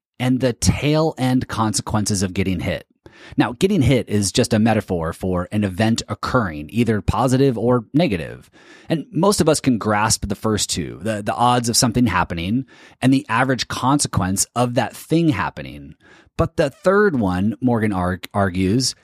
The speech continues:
can likely only be learned through experience.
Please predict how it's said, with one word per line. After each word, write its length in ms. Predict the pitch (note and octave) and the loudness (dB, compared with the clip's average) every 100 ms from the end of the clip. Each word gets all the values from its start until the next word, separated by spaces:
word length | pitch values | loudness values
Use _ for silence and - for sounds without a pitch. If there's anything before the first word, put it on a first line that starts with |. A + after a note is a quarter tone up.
| _ - | _ -2
can 260 | - D#3+ | 0 2
likely 460 | D3 B2+ F3+ G#3 F#3 | 0 0 0 -2 0
only 300 | B2+ D3+ D#3+ | 0 2 2
be 180 | C#3+ D#3 | 2 0
learned 420 | A2+ G2+ G#2 G2+ | 2 2 2 -2
through 360 | - F#2+ F2+ F2+ | -2 0 0 -2
experience. 920 | F#2+ - - A#2 F#2 A1+ A1+ - - | -4 -2 0 0 0 -8 -12 -10 -10